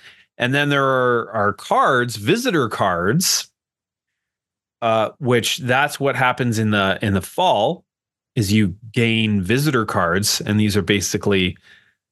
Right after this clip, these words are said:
thematically, like, people coming to your vineyard and, like, helping out or, or,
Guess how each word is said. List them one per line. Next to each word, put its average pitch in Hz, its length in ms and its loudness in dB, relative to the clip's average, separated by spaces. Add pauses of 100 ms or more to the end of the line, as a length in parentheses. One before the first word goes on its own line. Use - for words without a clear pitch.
(240)
thematically, 185 640 0
like, 143 180 0
people 147 320 -2
coming 135 520 -2
to 123 240 0
your 113 180 0
vineyard 110 540 0
and, 104 160 0
like, 95 160 0
helping 110 440 0
out 104 400 0
or, 85 380 -2
or, 85 460 0